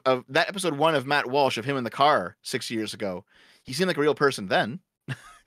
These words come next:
You know what I mean? He, he doesn't seem like a real person now. So it's, I think it's important to, to point out that Matt Walsh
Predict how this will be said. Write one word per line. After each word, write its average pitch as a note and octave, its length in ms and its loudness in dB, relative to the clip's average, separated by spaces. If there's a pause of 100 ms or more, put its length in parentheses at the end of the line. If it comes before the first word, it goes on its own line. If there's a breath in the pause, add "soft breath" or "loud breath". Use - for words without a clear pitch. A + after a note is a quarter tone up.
(120 loud breath)
You C3 100 2
know C#3 40 0
what D3+ 100 6
I C3 40 4
mean? C#3+ 220 -2 (240 loud breath)
He, - 100 2
he D#3 120 0
doesn't F3+ 300 0
seem E3+ 140 -4
like D#3+ 80 -2
a D3 60 2
real C#3 120 4
person A#2 300 -2
now. F2+ 180 -6 (380 soft breath)
So C3 380 4 (1120)
it's, D3+ 240 -8
I D3 80 2
think G3+ 140 -6
it's G3 100 -8
important E3+ 420 -4
to, D3 80 -4
to - 140 -12
point C3 280 0
out A#2 220 4 (800 soft breath)
that A#2+ 460 0 (1040)
Matt C#3+ 360 0
Walsh C#3+ 380 2